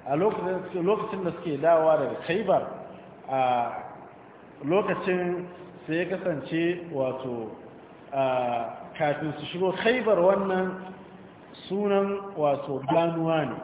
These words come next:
An gane? Ganuwa wadda take gefen Madina, tana tsakanin Madina da ƙasan Sham. Idan aka ce ƙasan Sham ita ce Syria kenan.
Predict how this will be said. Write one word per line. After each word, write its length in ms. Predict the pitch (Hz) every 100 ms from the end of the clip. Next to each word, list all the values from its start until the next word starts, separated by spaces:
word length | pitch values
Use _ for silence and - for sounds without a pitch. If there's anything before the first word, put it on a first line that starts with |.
| - - - -
An 140 | 127 135
gane? 400 | 151 160 180 202 - - - -
Ganuwa 380 | 139 156 165 160
wadda 280 | 170 175 139
take 320 | 151 - 123 113 123
gefen 400 | 156 156 131 110
Madina, 400 | 110 127 120 104 - -
tana 220 | 151 135
tsakanin 480 | - 139 147 160 139
Madina 340 | 120 151 131
da 80 | 110
ƙasan 340 | - 110 120
Sham. 300 | 113 - 127 92 - - - - 139
Idan 220 | 160 175
aka 100 | -
ce 60 | 170
ƙasan 300 | 156 156 143
Sham 200 | 170 156
ita 140 | 151 165 -
ce 100 | 123 -
Syria 320 | 143 139 123
kenan. 400 | 92 - 92 92